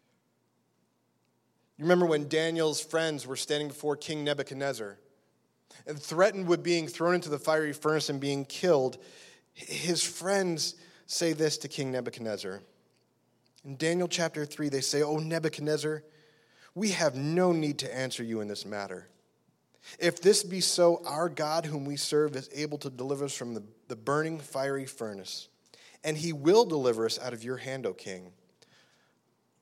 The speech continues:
But if not, but if not, be it known to you, O king, that we will not serve your gods or worship the ol-, the golden image that you have set up."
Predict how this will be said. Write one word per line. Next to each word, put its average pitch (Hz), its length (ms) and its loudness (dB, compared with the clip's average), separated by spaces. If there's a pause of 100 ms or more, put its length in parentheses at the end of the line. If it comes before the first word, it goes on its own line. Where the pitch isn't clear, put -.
(200)
But 120 280 0
if 160 380 -6
not, 107 360 -4 (1300)
but 143 220 0
if 180 340 -4
not, 156 380 -2
be 143 140 0
it 120 80 -2
known 151 420 -2
to 170 140 -4
you, 156 340 -2
O 143 100 -2
king, 151 320 -2
that 135 160 -2
we 185 140 -4
will 147 160 2
not 147 460 4
serve 131 340 0
your 113 120 -4
gods 107 400 -4
or 120 120 -6
worship 156 460 0
the 131 160 -2
ol-, 139 300 0
the 135 100 -4
golden 147 360 0
image 131 380 -6
that 113 140 -4
you 120 220 -6
have 120 160 -6
set 110 240 -6
up." 92 260 -10